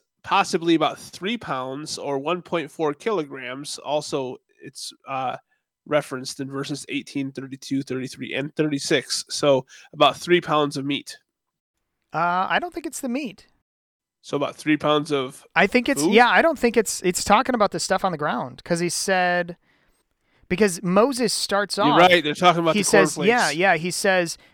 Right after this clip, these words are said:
Speaker 2: "This is the bread which the Lord has given you to eat." Oh, man. So about how much is it? How much did you say?
Speaker 1: Three pounds or one point four kilograms.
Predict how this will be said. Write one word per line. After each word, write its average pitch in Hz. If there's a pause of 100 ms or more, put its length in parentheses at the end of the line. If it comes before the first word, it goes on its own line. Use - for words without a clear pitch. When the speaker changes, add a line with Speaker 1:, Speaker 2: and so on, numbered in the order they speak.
Speaker 2:
"This 214
is 226
the 240
bread 190
which 165
the 175
Lord 170 (320)
has 165
given 170
you 160
to 160
eat." - (840)
Oh, 156
man. 139 (680)
So -
about 170
how 165
much 277
is 330
it? 349
How 185
much 247
did 277
you 285
say? 320 (380)
Speaker 1:
Three 185
pounds 175
or 143
one 160
point 156
four 156
kilograms. 135